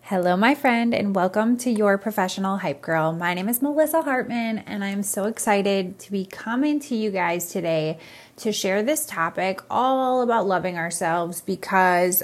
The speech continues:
I learned a really valuable lesson in the process of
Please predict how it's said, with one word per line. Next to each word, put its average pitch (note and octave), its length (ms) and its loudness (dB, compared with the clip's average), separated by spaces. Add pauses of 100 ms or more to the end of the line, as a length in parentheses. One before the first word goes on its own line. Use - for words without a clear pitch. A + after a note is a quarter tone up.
(140)
I A3 220 2
learned C4 320 2
a D4+ 60 2
really A3+ 400 2
valuable F#3 500 2
lesson F#3+ 680 -2 (540)
in A#3 220 4
the A#3 100 4
process F#3 720 0 (100)
of G3 600 -4